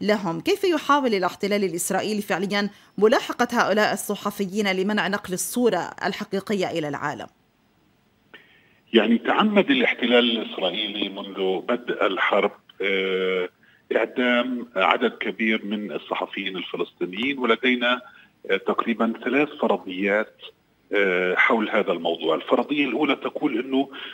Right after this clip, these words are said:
Speaker 2: إسرائيل وضعت على أجندتها، آه، عدد من الصحفيين المنتمين إلى حركة حماس وإلى، آه، حركة الجهاد الإسلامي، وقامت بتصفيتهم متعمدة نظرا لانتمائهم السياسي، وهذا ممنوع في القوانين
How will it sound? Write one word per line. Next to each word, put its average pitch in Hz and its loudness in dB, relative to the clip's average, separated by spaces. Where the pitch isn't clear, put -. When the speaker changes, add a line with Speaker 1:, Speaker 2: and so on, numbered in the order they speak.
Speaker 2:
إسرائيل 117 0
وضعت 113 2
على 92 2
أجندتها، 110 -2
آه، 107 2
عدد 127 2
من 120 0
الصحفيين 104 -4
المنتمين 117 -2
إلى 110 0
حركة 104 0
حماس 95 -4
وإلى، 98 2
آه، 90 4
حركة 104 0
الجهاد 101 -2
الإسلامي، 131 -2
وقامت 160 2
بتصفيتهم 135 -2
متعمدة 120 2
نظرا 131 -2
لانتمائهم 113 -2
السياسي، - -4
وهذا 131 -2
ممنوع 147 0
في 98 -2
القوانين 104 -2